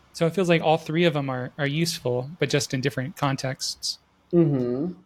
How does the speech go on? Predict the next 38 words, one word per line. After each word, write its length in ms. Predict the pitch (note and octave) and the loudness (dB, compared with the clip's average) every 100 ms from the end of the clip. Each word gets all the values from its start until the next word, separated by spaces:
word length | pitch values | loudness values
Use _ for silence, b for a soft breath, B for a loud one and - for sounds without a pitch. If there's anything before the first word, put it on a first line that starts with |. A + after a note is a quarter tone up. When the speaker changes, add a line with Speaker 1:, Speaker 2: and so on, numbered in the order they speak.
| _ B B | _ B B
Speaker 2:
Well, 160 | F3+ E3+ | 2 6
that's 240 | B3 G3 | 4 4
great. 260 | F3 F#3+ - | 2 2 2
I 80 | E3+ | 4
mean, 240 | F3 D#3+ | 4 6
you 80 | F#3 | 4
actually 360 | F#3+ - F3 | 4 0 -2
mentioned 400 | D#3 D#3 D3+ D3 | 0 0 0 0
a 80 | C3+ | 0
really, 380 | C3 D3 D#3+ C#3 | 0 2 4 4
really 260 | C3+ C3+ C3 | 2 2 0
important 500 | B2+ C3+ B2+ B2 - | 2 2 2 -4 -2
thing 460 | C3+ B2 A#2+ A#2 - | 0 0 0 -6 -4
over, 760 | C#3 C3+ C3 B2+ A#2+ A#2 A2+ F#2 | 4 4 8 8 8 6 4 2
uh, 1500 | A#2+ B2 A#2+ A#2 A#2 A2+ A2+ A2 A2 A2 A2+ A2+ A2+ A2 - - - _ C3 | 2 4 6 6 6 6 4 4 0 -2 -6 -6 -6 -8 -12 -14 -20 _ 0
yeah, 240 | C3+ A2+ - | 2 2 -2
over 220 | B2+ B2+ B2+ | -4 -2 -2
now, 240 | B2+ C3 b b b C3+ | -4 -6 b b b 4
uh, 320 | C3 B2+ B2+ | 6 8 8
because 760 | C3+ C#3+ C#3 C3 C3 - - - - - D3+ | 4 2 2 2 -4 -10 -10 -16 -14 -10 -2
we 140 | D3 | -2
should 200 | - F#3+ | 0 2
be 100 | G3 | 2
thinking 400 | F#3 D3+ D3 C3 | 4 2 4 2
about 420 | B2 B2 A#2+ A#2+ | 6 6 6 4
the 100 | B2+ | 2
use 200 | C3+ C3 | 2 0
cases. 680 | - A2 G#2 - A2 - - | -2 -2 -2 -8 -10 -12 -10
And 300 | C3 B2 A#2+ C3 | -6 -6 -6 2
yeah, 240 | D#3 A2+ A2+ | 4 4 -2
I 60 | |
think 180 | C3 G#3 | -4 -2
those 220 | F3+ D3 | 2 4
are 100 | C3 | 2
the 140 | A2+ A2+ | 0 -4
use 180 | A#2 - | -6 -8
cases. 440 | A#2+ - - - b b - | -16 -16 -20 -20 b b 4
When 880 | G3+ G#3+ G3 F#3+ F#3 F3+ F3 E3+ | 6 6 4 2 2 2 2 0